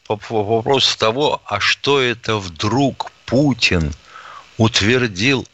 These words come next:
а что это вот тут война, да? Да, ребята. Мне-то проще парня и репу искать. Конечно, война. Я так и жил всегда в состоянии полной <laughs> боевой готовности.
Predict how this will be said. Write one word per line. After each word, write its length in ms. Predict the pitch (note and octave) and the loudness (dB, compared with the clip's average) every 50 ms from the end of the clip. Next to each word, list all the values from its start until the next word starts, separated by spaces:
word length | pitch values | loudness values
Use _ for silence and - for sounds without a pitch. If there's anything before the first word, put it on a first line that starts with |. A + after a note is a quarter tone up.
| _ _ _ | _ _ _
а 180 | - G#2+ A#2 - | -2 -2 0 0
что 540 | - - - - - C#3+ C#3+ C3 - - - _ _ - | 0 0 -2 -2 0 2 2 2 0 -2 -6 _ _ -10
это 520 | - A#2 B2 A#2+ A#2 - A#2+ A#2 G2+ - - _ - - - | -4 -2 -2 -2 -2 0 0 0 0 0 -4 _ -20 -12 -4
вот 240 | G#2+ G#2+ A2+ A2+ - - _ - | 0 0 0 0 -2 -8 _ -8
тут 360 | - B2 B2 A#2+ - - - - | -4 -4 -4 -6 -8 -16 -16 -12
война, 580 | - G2 G2+ G#2+ G#2+ A2+ A#2 B2+ D3 E3+ F#3 F3 | -6 -2 0 2 2 2 2 0 0 -2 -2 -4
да? 400 | B2+ E2+ F2 G2+ A#2 C3+ C#3 C3 _ _ - - _ _ - - - - - | -4 0 0 0 0 0 -2 -8 _ _ -20 -20 _ _ -20 -20 -16 -14 -12
Да, 300 | E2+ E2 D#2+ G2 G2 G2+ | -8 -4 0 2 2 2
ребята. 680 | F#2+ G2 G2 F2 F#2 F#2+ F2 E2+ - - D#2+ D#2+ D#2+ - _ _ _ _ _ _ - - - - - - - - _ _ _ _ _ - G2 | 2 0 -2 0 2 2 2 0 0 -2 -4 -4 -6 -8 _ _ _ _ _ _ -20 -20 -16 -14 -12 -12 -14 -16 _ _ _ _ _ -6 -2
Мне-то 320 | G2+ A2+ A#2 A2+ - - | 0 2 2 2 0 -2
проще 400 | - A2+ C3 B2+ - - - - - | -2 0 0 2 2 2 0 0 2
парня 360 | - G#2+ G2 F2+ F#2 F#2 F#2 | 2 0 2 2 0 -2 -2
и 40 | F#2 | 0
репу 260 | F2+ F2 D#2+ - E2+ | 0 -2 -2 -2 -2
искать. 380 | E2 - - - F2 D#2+ - - | -4 -4 -2 0 -2 -2 -2 -4
Конечно, 400 | - C3+ D3+ E3 D#3+ - - F2+ | -6 -4 -4 -2 -2 -2 -2 0
война. 440 | D#2+ D#2+ D2 C#2 C2 C2+ C2+ - - _ _ _ _ _ _ _ _ - | 0 0 0 -2 -4 -8 -10 -10 -12 _ _ _ _ _ _ _ _ -2
Я 140 | - A#2+ C3+ | -2 0 0
так 200 | E3+ D#3 - - | 0 -2 -2 -2
и 60 | C#3 | -2
жил 200 | G#2+ G2 A#2 C3+ | 0 0 0 0
всегда 580 | C3 - - - A2 A#2 G#2+ A2 G#2 G#2 G2 F#2 F#2 - _ _ _ _ _ | 0 -2 -2 -2 -2 0 2 4 4 4 2 -2 -6 -14 _ _ _ _ _
в 80 | - | -6
состоянии 640 | - - G2 - - - A2 A2+ A2 G#2 G#2 F#2+ F2+ | -4 -2 -2 -2 0 0 0 0 0 0 0 -2 -4
полной 500 | - - - - - F#3+ F#3+ D3+ C3+ A#2 | -4 -4 -2 0 2 2 2 2 2 0
<laughs> 20 | |
боевой 500 | G2+ F#2 F2+ - A#2+ A2 A2 A#2 G#2 G#2 | -2 -4 -6 -2 -2 -2 0 0 -2 -2
готовности. 840 | F#2+ G2 G#2 G2 - - F#2+ E2+ E2 D#2 E2 - - - - - | 0 0 0 0 0 -2 -4 -4 -4 -6 -8 -8 -10 -10 -10 -12